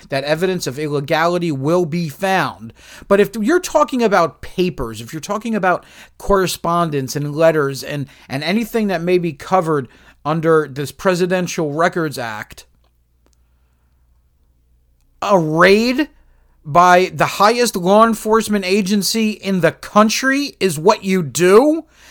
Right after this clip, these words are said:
That is such bullshit and so overreaching, it is beyond words.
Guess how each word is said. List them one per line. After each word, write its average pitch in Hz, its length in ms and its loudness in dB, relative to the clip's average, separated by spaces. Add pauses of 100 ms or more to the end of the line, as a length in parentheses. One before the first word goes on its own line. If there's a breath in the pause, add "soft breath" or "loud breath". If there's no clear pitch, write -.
(160 loud breath)
That 254 180 2
is 254 160 -2
such - 580 -2
bullshit 147 960 2 (260 loud breath)
and 165 160 -6
so 269 500 4
overreaching, 185 880 2
it 226 180 0
is 247 140 -4
beyond 175 600 0
words. 170 800 0